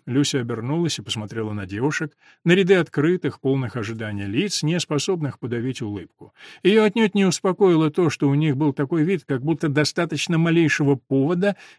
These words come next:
и они разразятся приветственными криками.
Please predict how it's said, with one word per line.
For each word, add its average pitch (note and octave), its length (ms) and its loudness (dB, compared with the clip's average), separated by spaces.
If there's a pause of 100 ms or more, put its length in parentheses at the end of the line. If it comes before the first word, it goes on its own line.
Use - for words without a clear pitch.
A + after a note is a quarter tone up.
и - 60 -8
они A#2 300 -2
разразятся B2 760 0
приветственными D#3 760 0
криками. C#3 500 -6